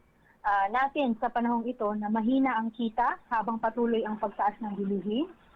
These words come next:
lalo na sa mga magsasakang nasiraan ng pananim na palay at gulay na dulot ng mga dumaang bagyo at mga magagawang bukid din na may, ah, na mas lalong naapektuhan ang hanap buhay dahil sa mga sakulang ito. Dagdag dito,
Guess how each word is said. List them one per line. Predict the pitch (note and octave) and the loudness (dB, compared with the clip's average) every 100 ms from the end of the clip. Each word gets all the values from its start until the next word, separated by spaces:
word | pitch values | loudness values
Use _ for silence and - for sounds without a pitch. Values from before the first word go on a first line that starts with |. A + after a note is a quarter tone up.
| - | -10
lalo | B3 F4 A4 | -2 0 2
na | G4 F4+ | 0 -2
sa | D#4+ | -2
mga | D4+ C#4 | 0 0
magsasakang | C4 - B3 B3 B3 A#3+ | 0 -4 -10 -4 -4 0
nasiraan | A3+ A3+ B3+ B3 B3 A#3 | -2 0 0 0 0 0
ng | A3+ A#3+ | 0 -2
pananim | A3+ G#3+ G#3 A#3 A3 G3 | -2 -4 -2 0 0 -4
na | G3 G3 F#3 F3+ | -6 -6 -6 -4
palay | B3 D#4 D4 C4 | -2 0 0 -2
at | A3 | -6
gulay | - A4 A3+ G3 - - - - | -6 -6 -2 -4 -4 -20 -20 -12
na | G#3+ | -8
dulot | G#3 B3+ B3 | -4 -2 -2
ng | A#3+ A3+ | -2 -2
mga | A3 G#3+ G3+ | 0 0 0
dumaang | G#3+ G#3+ G#3 | -2 -2 -2
bagyo | G3+ G3+ F#3 A#3 A#3+ A#3 - _ | -4 -6 -2 0 2 0 -6 _
at | A#3 C4 C4 | -2 -2 -2
mga | B3 B3 A#3 A3+ A3 G#3+ G#3+ | -4 -2 2 2 4 2 0
magagawang | A3+ C4 D4+ E4 F4 D4+ | -2 0 2 2 2 2
bukid | F4 F4 E4+ | 0 0 -2
din | G3+ A#3 A#3+ A#3 | 0 -2 0 0
na | A#3 | 0
may, | B3 C#4+ | 2 0
ah, | - G#3+ | -2 -2
na | G#3+ | 0
mas | B3+ C#4 | 0 0
lalong | C#4 D4+ G4 F#4+ | 0 0 0 0
naapektuhan | G#4+ B4+ B3+ B3 B3 A#3 | 0 0 -2 -2 -2 -2
ang | A3+ | -2
hanap | B3 A#3+ A3+ | -2 -2 -6
buhay | A3 A3+ G3 F#3 | -4 -2 -2 -2
dahil | F#3 A#3+ D4 | -2 0 -2
sa | A#3 | -4
mga | A3+ G3+ F#3 | -2 -2 -2
sakulang | G3 F#3 E3 - | -4 -4 -8 -10
ito. | - D3+ C3+ - - - - - | -12 -14 -14 -20 -20 -20 -20 -10
Dagdag | A#3 B3+ A#3 C#4 | -2 -2 0 -2
dito, | A3+ D#4+ E4+ D#4+ F#4 | 0 -2 0 0 0